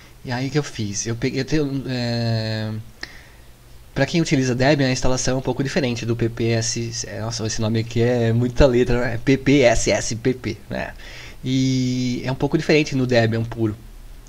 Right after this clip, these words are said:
Você, pelo menos eu, né? Eu fiz até um vídeo aqui no canal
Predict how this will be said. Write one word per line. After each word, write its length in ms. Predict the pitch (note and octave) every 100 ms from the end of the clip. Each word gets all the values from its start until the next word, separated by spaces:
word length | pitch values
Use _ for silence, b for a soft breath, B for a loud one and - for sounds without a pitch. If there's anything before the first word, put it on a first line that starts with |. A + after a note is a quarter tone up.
| -
Você, 840 | A2+ A2 - C3 C3 B2+ A#2+ - A2+
pelo 140 | C#3 C3+
menos 280 | D3+ F#3+ B2+
eu, 220 | C#3 C3
né? 280 | A#2+ A#2+ A2+
Eu 160 | A2+
fiz 180 | G#2+ B2
até 140 | B2+ F3+
um 40 |
vídeo 220 | C3+ A#2
aqui 160 | A#2 A#2
no 100 | A2+
canal 440 | A2+ A2 C#3+ -